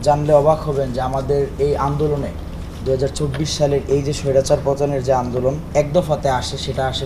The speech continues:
কোটা আন্দোলন থেকে। তো কোটা আন্দোলনের শুরু থেকে এই পর্যন্ত এই, এই দাবি আদায়ে মানে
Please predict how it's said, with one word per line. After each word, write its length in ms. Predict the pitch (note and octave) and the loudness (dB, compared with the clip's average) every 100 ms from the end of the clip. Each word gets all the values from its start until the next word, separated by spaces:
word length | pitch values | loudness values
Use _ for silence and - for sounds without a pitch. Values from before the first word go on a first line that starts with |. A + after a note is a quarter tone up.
| - | -4
কোটা 180 | D3+ D3 | 2 4
আন্দোলন 360 | C#3+ B2+ A#2 G#2 | 4 0 -4 -6
থেকে। 260 | - - - - - - - - - | -8 -8 -8 -10 -10 -10 -10 -10 -8
তো 60 | - | -4
কোটা 220 | D3+ E3 | 2 4
আন্দোলনের 460 | E3 E3 E3+ F3 F3 | 4 4 4 4 2
শুরু 400 | - - D#3+ F3 | 0 -2 2 2
থেকে 460 | F3+ D#3+ - E3 - | 0 -4 -2 -2 0
এই 140 | E3+ F#3+ - | 2 4 6
পর্যন্ত 560 | G3 D#3 E3+ D#3 D#3 D3 | 4 4 0 0 -4 -2
এই, 200 | D#3+ E3+ | 2 4
এই 100 | E3+ | 4
দাবি 340 | D#3 C#3+ D3+ E3 | 4 4 6 6
আদায়ে 440 | C#3 C3 A#2+ E3+ - - - - - - - - - - B2 | 6 4 2 0 -2 -10 -10 -8 -8 -8 -8 -8 -10 -6 -2
মানে 400 | B2 B2 A#2+ | 0 0 -2